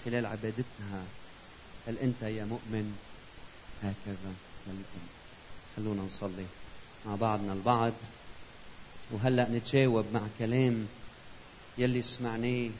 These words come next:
يلي فيه أخذنا نموذج عن صورة الله في الإنسان، معبر عنها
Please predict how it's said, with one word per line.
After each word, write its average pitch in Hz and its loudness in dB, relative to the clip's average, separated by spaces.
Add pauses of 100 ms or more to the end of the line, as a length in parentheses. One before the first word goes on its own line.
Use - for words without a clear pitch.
(1160)
يلي 143 4
فيه 170 2
أخذنا 156 6
نموذج 151 6 (840)
عن 139 6
صورة 175 2 (120)
الله 170 6 (360)
في 151 6
الإنسان، 147 2 (800)
معبر 156 8
عنها 143 6